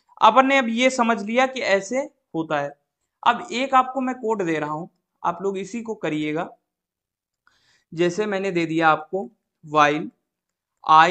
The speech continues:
is less than or equal to, मान लिया फिफ्टीन, ठीक है, और उसके बाद इसी में लिख दिया printf percent d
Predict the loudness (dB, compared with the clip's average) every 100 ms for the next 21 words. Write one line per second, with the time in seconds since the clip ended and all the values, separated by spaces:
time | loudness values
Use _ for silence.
0 | 2 -6 -4 -2 -2 -2 -4 -2 -4 -6
1 | _ -4 -4 -4 -8 -10 _ -6 -4 -2
2 | -2 -4 -8 -16 _ -8 -8 -10 _ _
3 | _ _ _ _ _ _ _ -10 -8 -10
4 | -16 _ _ _ _ -6 0 0 -2 -8
5 | -8 -2 4 4 2 -8 -10 -8 -6 -6
6 | -8 -4 -4 -4 -6 -8 -4 -6 -6 -12
7 | _ _ _ -8 -8 -6 -12 -8 -8